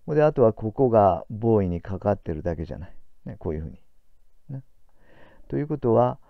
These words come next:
えー、窓を割った少年はジョン・グレイですと。ね。これもちろん関係代名詞で、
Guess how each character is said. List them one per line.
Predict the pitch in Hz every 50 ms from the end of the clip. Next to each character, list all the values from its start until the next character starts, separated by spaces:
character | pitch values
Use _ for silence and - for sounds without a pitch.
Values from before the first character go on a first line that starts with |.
| - - - - - - -
え | - 92 90 85 87 80 76 76 71 67 62 58 50 50 50 50 50 52 53 57 - - -
ー、 | 87
窓 | 104 107 120 123 123 117 117 110 104
を | 104 113 139 151 - -
割 | - - 107 110 104 -
っ | _ - -
た | - 131 131
少 | 131 - - 131 131 131 135 135
年 | 135 135 131 131 131 135 139
は | 147 160 143 110
ジ | 98 - 107
ョ | 107
ン・ | 107 107 104
グ | 98 101
レ | 101 95 85
イ | 80
で | - -
す | - - -
と。 | - - - - - - -
ね。 | 139 139 135 - - - - - - - - - -
こ | -
れ | 139 135
も | 135 127
ち | - 139
ろ | 131
ん | 131
関 | 131 - - 123 120 123 127
係 | 120 - 127 127 127
代 | 120 127 123 123 123
名 | 123 123 123 117 110
詞 | - - 95
で、 | 95 110 113 - -